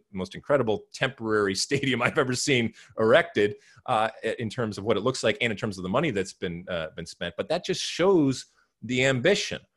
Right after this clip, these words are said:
Well, the ambition has to be matched with the product. And a good quality competitive product.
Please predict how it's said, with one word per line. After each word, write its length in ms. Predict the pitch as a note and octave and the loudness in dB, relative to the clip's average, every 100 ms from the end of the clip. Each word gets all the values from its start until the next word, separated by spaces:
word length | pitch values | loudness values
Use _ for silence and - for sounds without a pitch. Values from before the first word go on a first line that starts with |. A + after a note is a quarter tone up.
| _ - | _ 4
Well, 340 | D3 C#3+ - | 6 6 0
the 160 | C3 C#3 | -2 2
ambition 500 | C#3 B2+ A3+ - E3+ | 2 4 4 2 -2
has 340 | C3 D#3 D#3 | 0 -2 -2
to 120 | - C#3 | -2 -2
be 180 | B2+ | 0
matched 500 | A#2 C3+ F3 - - | 0 2 2 -2 -4
with 300 | A#2 A#2 - _ _ | 0 0 0 _ _
the 140 | A2+ A#2+ | -4 -4
product. 720 | - D#3+ F3 D#2 - - - _ _ _ B2 | -2 2 4 2 -6 -16 -18 _ _ _ 0
And 380 | B2 A#2 A2+ - _ _ | 4 4 0 -4 _ _
a 100 | A#2+ | -2
good 480 | A#2 A#2 C#3+ D#3+ D3 | -2 0 6 6 4
quality 600 | - - D#3+ D3 C#3+ B2+ | -4 2 6 6 6 2
competitive 760 | - A2 G2 C3+ B2+ B2 G#2+ - | -2 -8 -2 2 2 2 0 -4
product. 480 | - F3 F#2 - | 0 0 0 -6